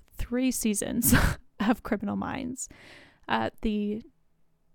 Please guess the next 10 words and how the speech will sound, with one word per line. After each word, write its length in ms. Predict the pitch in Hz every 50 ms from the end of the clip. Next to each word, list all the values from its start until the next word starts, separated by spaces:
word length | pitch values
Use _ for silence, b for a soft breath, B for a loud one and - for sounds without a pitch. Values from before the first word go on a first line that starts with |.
| _ _ - - _ -
evil 320 | 226 220 208 214 208 208
villain 360 | 202 208 190 196 208 220 233 233
they 340 | 240 233 233 240 233 233 - -
search 360 | - - - 247 240 - -
for, 220 | - - 247 240 233
Mister 240 | 214 208 - - 220
Scratch, 440 | - - - 214 220 220 - - -
uses 280 | 233 214 - 226 214 -
scopolamine 680 | - 220 - - 220 220 220 214 233 233 233 233 233 240 - _ _ -
to 480 | - - 233 214 214 214 208 208 208